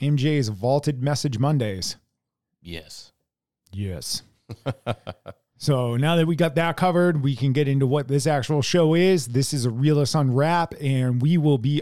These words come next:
Speaker 1: unwrapping the division of America. <clears throat> Gonna go over, you know, top ten,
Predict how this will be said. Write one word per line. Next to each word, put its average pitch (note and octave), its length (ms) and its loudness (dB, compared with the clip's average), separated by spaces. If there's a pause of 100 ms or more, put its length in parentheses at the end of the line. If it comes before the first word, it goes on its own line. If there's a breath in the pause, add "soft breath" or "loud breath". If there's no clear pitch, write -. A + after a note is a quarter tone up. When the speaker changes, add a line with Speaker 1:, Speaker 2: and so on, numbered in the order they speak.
Speaker 1:
unwrapping D3+ 1040 2 (760)
the C#3 80 -2
division F3+ 840 2 (240)
of D3+ 120 0
America. B2 800 2 (720)
<clears throat> - 1600 -20
Gonna D#3+ 200 2
go D#3 260 4
over, D3+ 460 2 (420 soft breath)
you D3+ 60 -6
know, C3 400 0 (1300)
top F#3 220 2
ten, F#3 400 2